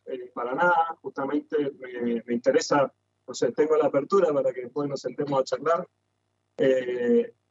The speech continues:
y si veo que son muchos voy a salir corriendo. Em, bueno, para mí la aproximación convencional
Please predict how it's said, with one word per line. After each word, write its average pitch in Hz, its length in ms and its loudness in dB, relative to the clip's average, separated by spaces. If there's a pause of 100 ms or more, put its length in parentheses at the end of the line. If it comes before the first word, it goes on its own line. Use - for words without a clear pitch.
(120)
y 120 380 -2
si - 180 -10
veo 147 240 -2
que 135 80 -2
son 143 220 0
muchos 151 280 0
voy 131 120 0
a 131 80 0
salir 123 200 -6
corriendo. 113 300 -14 (640)
Em, 131 560 2 (140)
bueno, 160 320 0 (220)
para 139 200 0
mí 202 120 4
la 196 80 2
aproximación 156 600 -2
convencional 170 880 -2